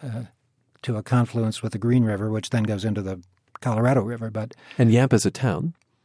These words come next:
Speaker 1: Right, and but the name is an Indian word that referred to a plant that,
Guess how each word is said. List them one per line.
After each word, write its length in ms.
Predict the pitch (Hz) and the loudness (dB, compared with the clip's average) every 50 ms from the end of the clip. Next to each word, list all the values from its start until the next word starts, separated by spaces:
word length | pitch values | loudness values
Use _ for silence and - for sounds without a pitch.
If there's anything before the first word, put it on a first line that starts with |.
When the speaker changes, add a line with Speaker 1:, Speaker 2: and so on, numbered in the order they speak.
| _ _ _ | _ _ _
Speaker 1:
Right, 280 | - 156 131 110 - - - - | -6 -6 -6 -6 -8 -14 -12 -6
and 260 | 160 147 135 131 127 123 - - _ _ | -4 -2 0 0 -2 -4 -8 -20 _ _
but 140 | 143 131 - | -4 0 2
the 80 | 139 | 4
name 280 | 135 147 156 151 147 139 | 6 6 8 8 8 6
is 120 | 135 117 | 6 6
an 100 | 127 127 | 6 6
Indian 400 | 131 139 143 135 127 123 117 117 | 8 8 8 8 8 6 6 4
word 220 | 120 120 117 120 110 | 4 4 4 2 2
that 120 | 117 113 | 0 -2
referred 400 | 127 123 104 - - 139 131 117 | -2 -4 -6 -4 -2 -2 -2 0
to 120 | - 110 117 | -2 -4 -6
a 60 | 110 | -4
plant 560 | _ - - 127 120 117 123 135 135 - - - | _ -6 -2 0 2 2 2 0 -2 -4 -12 -8
that, 180 | 113 110 110 | -6 -8 -8